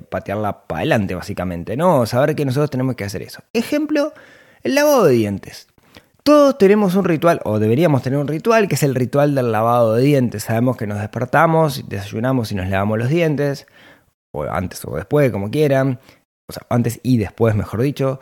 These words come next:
nos lavamos los dientes después de comer, nos lavamos los dientes antes de dormir, y tenemos un ritual que es el ritual del lavado de dientes.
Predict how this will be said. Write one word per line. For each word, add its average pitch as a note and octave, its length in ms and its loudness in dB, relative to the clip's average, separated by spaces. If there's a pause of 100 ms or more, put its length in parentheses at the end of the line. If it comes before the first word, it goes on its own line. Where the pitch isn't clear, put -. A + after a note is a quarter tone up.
(280)
nos A#2 180 4
lavamos C3 340 6
los A#2 120 4
dientes B2 240 2
después A2+ 180 -2
de - 40 -2
comer, F#3 460 4
nos A2 160 -2
lavamos A#2+ 300 0
los A2 80 -2
dientes A#2 240 0
antes G#2 220 -2
de G#2 80 0
dormir, F3 480 6
y C3+ 80 -6
tenemos D3 300 0
un E3+ 140 2
ritual D#3+ 580 4
que D3+ 80 0
es C3+ 60 2
el A#2+ 100 0
ritual B2+ 360 -2
del B2 160 -2
lavado G#2 480 0
de F#2 80 -4
dientes. - 540 -14